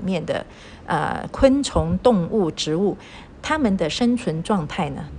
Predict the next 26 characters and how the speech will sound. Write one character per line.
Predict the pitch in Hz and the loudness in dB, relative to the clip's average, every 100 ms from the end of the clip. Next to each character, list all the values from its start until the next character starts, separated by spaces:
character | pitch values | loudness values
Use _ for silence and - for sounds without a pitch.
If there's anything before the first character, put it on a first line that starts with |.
| - | 2
都 | 101 104 | 4 4
是 | 202 190 - | 2 0 0
从 | - 165 190 | -4 -2 0
神 | - 151 170 | 0 -2 -2
而 | 147 | -4
来 | 147 131 | -4 -4
的。 | 127 - | -4 -2
神 | - 170 247 - | 0 2 2 0
把 | 190 139 | -6 -2
规 | - 262 262 262 | 2 4 4 4
律 | 277 214 - - | 4 2 0 -4
和 | 175 180 | -2 0
本 | 190 160 151 160 | 0 0 0 0
能 | 156 180 | 2 2
放 | 226 254 196 | 2 2 2
在 | 190 175 | 0 -2
它 | - 170 | 0 0
们 | 170 160 | 0 -2
里 | - | -2
面。 | 175 170 - - - - - - - - - - - - | 0 0 -4 -18 -20 -20 -20 -20 -20 -20 -18 -18 -18 -4
即 | - | 0
使 | 254 - | 2 2
连 | 160 170 220 | 2 2 2
植 | - 165 180 | 2 2 2
物 | 254 185 | 2 2
啊， | - | 0